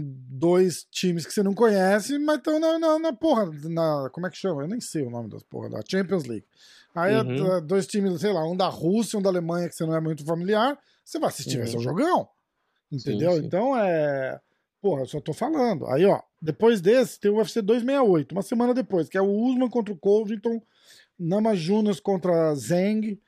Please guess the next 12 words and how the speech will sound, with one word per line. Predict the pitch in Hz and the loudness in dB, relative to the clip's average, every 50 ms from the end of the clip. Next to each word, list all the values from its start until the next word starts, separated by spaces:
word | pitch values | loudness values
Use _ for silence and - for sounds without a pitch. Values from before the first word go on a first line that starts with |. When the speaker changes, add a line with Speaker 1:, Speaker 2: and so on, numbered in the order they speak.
| _ _ _ _ _ | _ _ _ _ _
Speaker 1:
Justin | - 127 170 214 208 - 240 208 196 | -2 0 2 2 2 0 0 0 2
Gage, | 170 185 196 202 190 170 | 4 4 4 4 4 2
Michael | 180 180 180 175 - 175 156 - | 0 0 -2 -2 -2 -2 -4 -4
Chandler, | - - 170 170 180 190 185 185 170 | -2 -2 0 2 2 2 2 0 0
Sean | - - - 220 233 233 | -2 -2 0 2 2 2
Strickland, | 202 - - - 196 208 226 190 - 208 196 185 165 | 0 -4 -6 -2 0 0 0 0 0 0 0 0 0
Luke | 165 175 196 180 - - | -2 -2 -2 -4 -6 -12
Rockhold, | 95 117 143 160 160 - - 160 190 190 185 170 160 _ _ _ _ _ _ | -4 -2 -2 -2 -2 -2 -2 0 0 0 0 -2 -10 _ _ _ _ _ _
Frankie | _ - - 190 214 226 185 - 190 180 | _ -4 -2 0 0 -2 0 0 2 4
Edgar, | 175 180 175 165 156 160 | 4 2 2 0 -2 -2
Marlon | 151 156 165 175 170 165 151 143 | 0 0 0 0 0 0 -2 -4
Vera. | 127 117 127 139 135 135 151 170 190 190 190 | -6 -4 -4 -2 -2 0 0 0 0 -2 -4